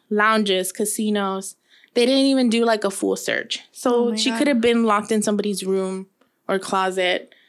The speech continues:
Speaker 1: but, or anywhere, a restroom, I don't know. They only search public
Speaker 2: They
Speaker 1: places.
Speaker 2: did a half-ass job.
Speaker 1: Yeah.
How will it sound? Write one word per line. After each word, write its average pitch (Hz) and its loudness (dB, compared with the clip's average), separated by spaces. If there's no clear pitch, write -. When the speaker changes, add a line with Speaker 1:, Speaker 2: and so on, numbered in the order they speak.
Speaker 1:
but, - 0
or 233 4
anywhere, 233 2
a 214 2
restroom, 220 0
I 214 -2
don't 202 2
know. 190 2
They 220 4
only 220 4
search 214 -2
public 190 -2
Speaker 2:
They 240 2
Speaker 1:
places. 214 0
Speaker 2:
did 190 0
a - -2
half-ass 214 0
job. 214 -2
Speaker 1:
Yeah. 208 0